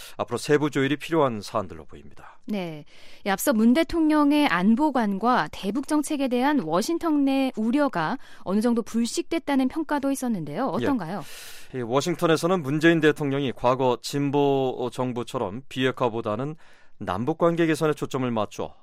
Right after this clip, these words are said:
Speaker 1: 북한에 대한 국제 압박과 제재를 약화시킬 수 있다는 우려가 있었습니다.
Speaker 2: 네네.
Speaker 1: 하지만 문 대통령이 북한의 핵미사일 도발 중단 약속 이전에 대화하지 않겠다고 한 것,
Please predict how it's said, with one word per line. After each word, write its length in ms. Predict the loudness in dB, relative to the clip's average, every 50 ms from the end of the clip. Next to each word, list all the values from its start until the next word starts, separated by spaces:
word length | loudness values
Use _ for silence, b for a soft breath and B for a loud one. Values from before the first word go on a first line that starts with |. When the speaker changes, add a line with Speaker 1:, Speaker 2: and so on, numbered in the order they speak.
| -20 -20 -20
Speaker 1:
북한에 260 | -8 -4 -2 -2 0
대한 240 | 0 0 -2 -2 -4
국제 280 | -8 -12 -14 -4 0 0
압박과 540 | 0 0 0 -4 -6 -6 -6 -2 -2 -2
제재를 420 | -2 -2 -6 -6 -6 -4 -6 -4 -6
약화시킬 600 | -8 -10 -10 -6 -6 -6 -6 -6 -8 -8 -8 -8
수 100 | -6 -8
있다는 380 | -8 -6 -6 -8 -6 -6 -10 -10
우려가 420 | -12 -12 -10 -10 -8 -8 -10 -10
있었습니다. 640 | -10 -12 -14 -12 -12 -12 -12 -12 -14 -10 -8 -8 -6
Speaker 2:
네네. 320 | -6 -6 -8 -8 -10 -12 -12 -14 -14 -16 B B B B
Speaker 1:
하지만 380 | -2 -2 0 2 4 4 4 4
문 140 | 2 4
대통령이 580 | 4 4 2 4 0 0 2 2 2 2 2 -2
북한의 320 | -2 -6 -4 0 0 0
핵미사일 500 | 0 0 -2 -2 -2 0 2 2 2 2
도발 320 | 2 0 0 2 2 0 0
중단 500 | -2 -6 -6 -4 -2 -2 -2 -2 -2 -6 -10 -12
약속 480 | -12 -12 -12 -12 -8 -4 -4 -4 -4 -6 -16 -12
이전에 560 | -12 -12 -8 -6 -6 -4 -4 -4 -4 -6 -8 -10
대화하지 420 | -8 -6 -4 0 0 0 0 0 -2
않겠다고 640 | -4 -4 -6 -8 -8 -10 -8 -6 -8 -6 -6 -10
한 180 | -12 -12 -14 -12
것, 160 | -14 -14